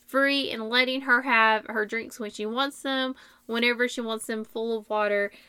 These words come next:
Um, and then I might have to do a few drops versus having to clean up a whole bunch of drops. Now, I do know there are some cups that, um, are, like, rimmed cups. Uh, n-, it's not nubby. Munchkins, I think, is the brand.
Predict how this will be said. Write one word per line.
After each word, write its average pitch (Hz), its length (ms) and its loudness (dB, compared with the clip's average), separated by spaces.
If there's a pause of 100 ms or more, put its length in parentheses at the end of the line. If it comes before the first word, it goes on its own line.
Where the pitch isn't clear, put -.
(120)
Um, 208 360 -4
and 214 120 -4
then 233 100 -2
I 233 80 0
might 226 200 2
have 240 200 -6
to 220 160 -2 (300)
do 220 200 2
a 196 60 -4
few 339 260 0
drops 262 420 2
versus 240 480 -4
having 262 320 -2
to 247 60 -6
clean 247 320 -6
up 226 140 -6
a 226 60 -6
whole 220 200 -4
bunch 214 300 -6
of 190 120 -10
drops. - 400 -8
Now, 208 200 2
I 220 140 2
do 226 300 -2
know 285 180 -2
there 254 160 0
are 226 280 2
some 240 220 -8
cups - 500 -6
that, 214 320 -4 (500)
um, 208 420 -2
are, 208 120 -4
like, 208 320 -6
rimmed 226 380 -4
cups. - 640 -8
Uh, 202 300 -4
n-, 208 300 -6 (300)
it's - 200 -12
not 254 220 -2
nubby. 208 580 -2 (640)
Munchkins, - 680 -4
I 220 100 -8
think, 208 240 -8
is 208 180 -6
the 208 100 -18
brand. 220 340 -4